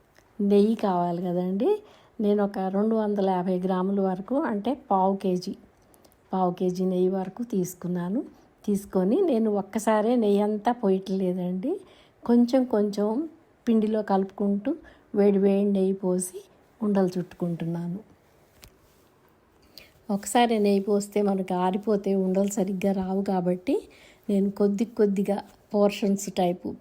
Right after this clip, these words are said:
పిండి తీసుకొని కొంచెం కొంచెం నెయ్యి వేసుకొని కలుపుకుంటున్నాను. టేస్ట్ అయితే చాలా బాగుంటుందండి. పిల్లలకి కూడా చాలా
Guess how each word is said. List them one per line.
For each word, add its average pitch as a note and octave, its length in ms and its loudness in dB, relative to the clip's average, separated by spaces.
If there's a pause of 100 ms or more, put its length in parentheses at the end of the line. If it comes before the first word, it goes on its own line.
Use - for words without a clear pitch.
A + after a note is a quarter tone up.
పిండి G3 200 6
తీసుకొని G3 680 -2 (340)
కొంచెం G#3 380 2
కొంచెం F#3 440 0
నెయ్యి F3+ 220 4
వేసుకొని F#3 640 -2 (540)
కలుపుకుంటున్నాను. E3+ 1080 -6 (960)
టేస్ట్ F#3 420 -2
అయితే F3+ 220 -4 (120)
చాలా F3+ 300 -2 (100)
బాగుంటుందండి. F3 840 -4 (440)
పిల్లలకి F#3+ 440 2
కూడా F3+ 160 0 (140)
చాలా F3 300 -2